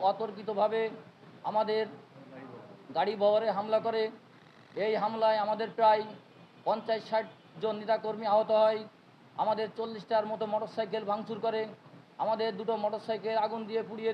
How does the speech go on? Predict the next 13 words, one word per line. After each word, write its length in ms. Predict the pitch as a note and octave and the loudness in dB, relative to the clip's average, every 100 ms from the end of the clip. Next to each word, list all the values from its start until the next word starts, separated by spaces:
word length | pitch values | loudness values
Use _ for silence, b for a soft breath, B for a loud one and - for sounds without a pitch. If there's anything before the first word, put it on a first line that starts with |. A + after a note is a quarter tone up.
| A3 | 6
দেয়, 180 | A3+ A3 - - - - - - F#3 | 6 4 -8 -20 -20 -20 -20 -6 0
আমাদের 260 | A3 A3 A3 A3 | 0 0 -2 -4
সম্রাট 300 | A3 A3+ A3 | 0 0 0
সাহেবের 400 | A3+ A3+ A3+ A3+ A3 - - _ - - | -2 0 0 -2 -4 -12 -20 _ -20 -12
যে 140 | - G3+ | -4 4
গাড়িতে 220 | G3+ G#3 A3 | 4 4 -2
এসেছিলেন 340 | G#3+ A3 A#3 - | -4 -4 -4 -2
পাজারো 260 | G#3 A3 A3 A3 | -2 0 0 0
গাড়ি 140 | A3+ F#3+ | 0 -4
সেই 120 | A3+ G#3+ | 0 2
গাড়িটা 240 | G#3+ A#3 G3+ | 2 0 -2
ভেঙে 240 | A3 A3 | -4 -2
দিয়েছে 280 | A3+ G#3+ | -2 0